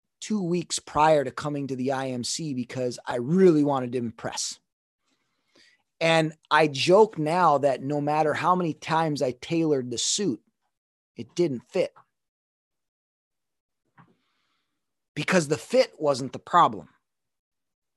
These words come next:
It was the person in it. And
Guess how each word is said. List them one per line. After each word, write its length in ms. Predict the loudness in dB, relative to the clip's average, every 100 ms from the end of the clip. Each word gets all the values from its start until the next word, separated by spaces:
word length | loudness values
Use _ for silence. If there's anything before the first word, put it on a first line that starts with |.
| _ _ _ _ _ _ -6
It 80 | -4
was 180 | -4
the 100 | -8
person 400 | -4 -2 -2 -4 -6
in 120 | -8
it. 120 | -8 _ _ _ _ _ _ _ _ _ _ _ _ _ _ _ -2
And 380 | 0 0 -2